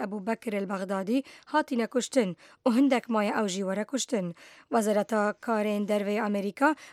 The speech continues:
ragihand ku armanca serekeyê konferansê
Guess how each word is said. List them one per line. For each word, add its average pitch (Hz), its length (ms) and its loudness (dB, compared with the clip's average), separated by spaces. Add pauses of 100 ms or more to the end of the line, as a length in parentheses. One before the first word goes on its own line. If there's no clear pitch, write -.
(100)
ragihand 277 380 6
ku - 140 -4
armanca 233 640 4 (100)
serekeyê 220 640 -2
konferansê 220 720 0